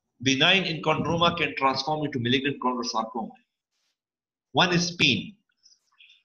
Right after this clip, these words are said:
Okay. Then, I think this is a mistake, cartilaginous gap. This is for inchondroma,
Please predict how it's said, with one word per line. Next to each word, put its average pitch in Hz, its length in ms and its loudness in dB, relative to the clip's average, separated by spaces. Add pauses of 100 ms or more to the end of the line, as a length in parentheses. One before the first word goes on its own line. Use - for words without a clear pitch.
(680)
Okay. 180 280 -4 (960)
Then, 185 360 4 (1400)
I 135 100 4
think 156 220 -2
this 156 120 0
is - 80 0
a 151 40 4
mistake, 139 460 0
cartilaginous 120 520 2
gap. 104 220 2
This 120 140 -2
is - 80 -2
for 123 160 0
inchondroma, 90 580 -4